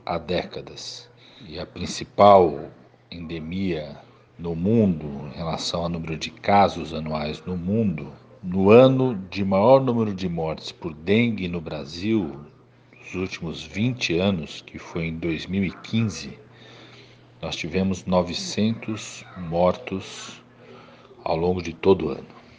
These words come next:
Morre-se por covid dezenove hoje no Brasil, em um dia,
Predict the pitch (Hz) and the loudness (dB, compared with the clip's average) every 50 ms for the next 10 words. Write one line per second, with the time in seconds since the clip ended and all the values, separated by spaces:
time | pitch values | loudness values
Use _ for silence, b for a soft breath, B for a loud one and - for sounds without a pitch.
0 | B B - - 80 78 80 90 95 101 110 113 113 113 117 113 110 - - - | B B -20 -18 -12 -4 2 6 8 10 10 10 8 6 0 -2 -4 -8 -10 -8
1 | 107 104 101 - - 90 82 - - - 85 76 78 78 80 95 107 113 110 98 | -8 -8 -8 -8 -10 -10 -10 -10 -8 -8 -8 -6 -8 -8 -4 -4 -4 -4 -4 -6
2 | 95 92 87 90 87 80 80 78 80 82 85 92 95 95 92 95 101 104 98 - | -8 -8 -4 -4 -4 -4 -4 -8 -6 -4 -2 0 -2 -2 -4 -6 -8 -8 -8 -10
3 | - - 87 85 85 80 78 80 82 80 80 78 78 78 78 73 71 - 85 85 | -12 -8 -6 -6 -4 -6 -6 -10 -12 -12 -12 -10 -8 -8 -8 -8 -8 -10 -8 -8
4 | 85 80 80 80 80 87 101 120 131 135 135 117 98 92 92 92 92 95 101 104 | -6 -6 -8 -8 -6 -2 0 2 2 2 2 0 -2 -2 0 0 2 2 2 2
5 | 104 107 | 2 0